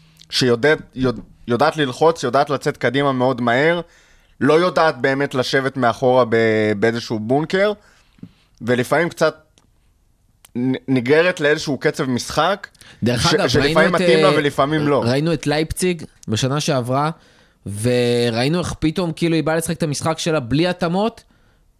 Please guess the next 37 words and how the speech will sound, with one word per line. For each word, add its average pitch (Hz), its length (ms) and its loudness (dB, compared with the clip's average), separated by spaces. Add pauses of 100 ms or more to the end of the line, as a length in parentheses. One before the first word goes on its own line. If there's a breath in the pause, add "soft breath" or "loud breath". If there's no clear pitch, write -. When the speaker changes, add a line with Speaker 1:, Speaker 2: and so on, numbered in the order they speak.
(180)
Speaker 2:
והיא 117 220 0
נופלת, 147 640 -2
גם 135 140 0
אם 170 100 -2
זה 165 120 0
על 147 80 -2
טעויות 147 340 -2
אישיות 156 260 -2
של 160 100 -2
שחקנים, 147 640 -2 (400 soft breath)
זה 113 120 -4
כי - 180 -2
לא 139 100 2
היו 165 120 0
מספיק 170 340 -4
מאחורה, 151 480 -2
לא 147 80 0
היו 151 120 0
מספיק 151 300 -4
צמודים, 156 600 -2 (400 soft breath)
אה, 120 580 2
לא 139 220 0
באו 156 180 0
לתת 151 240 -2
קונטרה 151 300 -2
אמיתית 143 200 -4
לליברפול, 143 440 0
אלא 127 100 0
לשחק 131 340 -4
כמו 143 120 0
שהיא 139 120 -4
משחקת, 139 320 -4
ושזה 104 320 -6
היה 131 180 -2
כאילו 117 340 -4 (200 soft breath)
התורה 143 380 -2
בגרמניה. 117 680 -4